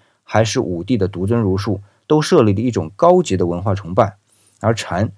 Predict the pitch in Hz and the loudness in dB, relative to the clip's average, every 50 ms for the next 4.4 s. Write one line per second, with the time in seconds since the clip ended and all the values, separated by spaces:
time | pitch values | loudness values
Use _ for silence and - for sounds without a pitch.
0 | _ _ _ _ - 220 208 170 127 110 95 95 98 87 85 101 92 90 101 87 | _ _ _ _ 0 2 2 2 2 0 -2 -2 -2 -6 -8 -6 -4 -4 -4 -4
1 | 87 82 80 80 98 92 87 98 90 80 80 92 90 78 - _ _ - - - | -4 -6 -6 -4 -4 -4 -4 -4 -6 -6 -4 -4 -6 -6 -6 _ _ -20 -20 -18
2 | - - - 160 156 147 131 - 101 90 90 90 95 113 131 139 120 101 95 95 | -18 -12 -4 0 0 0 0 0 -2 -2 -2 0 2 2 2 4 4 2 2 0
3 | - - 95 98 101 123 107 101 123 139 135 107 98 113 110 - - 104 104 127 | -2 -4 -4 -2 -2 -2 -4 0 0 2 2 2 0 -4 -8 -8 -6 0 2 2
4 | 127 131 107 98 101 95 - - | 2 4 2 0 0 -2 -4 -6